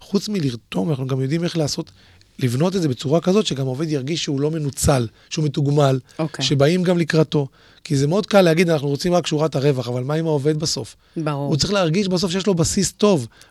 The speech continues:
Speaker 1: וש-, ורואים אותו, ומעריכים אותו. ואחד הדברים שההנהלות לא מצליחות להבין היום, והדבר הכי חשוב,
Speaker 2: מהמם.
Speaker 1: עובד כאינ-, כאינדיבידואל, הוא רוצה שיסתכלו לו בעיניים ויגידו לו, "אנחנו מעריכים אותך."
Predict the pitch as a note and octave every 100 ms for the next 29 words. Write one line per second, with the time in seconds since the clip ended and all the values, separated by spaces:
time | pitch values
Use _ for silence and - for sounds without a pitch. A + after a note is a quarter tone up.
0 | - C#3+ D#3 E3+ E3+ F#3+ A3+ A#3 D#3 -
1 | - E3+ E3+ F3 F3 - A3 C4 - A#2+
2 | - - - _ C3 C#3+ D#3 F#3 E3+ D#3+
3 | D#3+ D#3+ D3 D3+ D#3 D3 - C3+ C#3+ B2+
4 | A2+ C#3 C3 C3+ B2+ _ _ _ C#3 C3
5 | E3 D3+ F#3 F3+ - G2+ A2+ _ _ D3+
6 | C3 C#3+ E3 _ _ C#3 B2+ F3 F3 -
7 | D#3+ D3 C#3+ C#3 - D3 C#3+ C3 C3 B2+
8 | C#3+ D#3+ B2 - _ _ _ _ E3+ C#3
9 | G3 G3 F#3+ E3 C#3+ F#3 D#3 C#3 D3 D#3
10 | C3 D3 E3 F#3 - _ _ _ E3+ F3
11 | C#3 - C#3 D#3+ _ _ E3 G3 G3+ A3
12 | - C4+ C#4+ -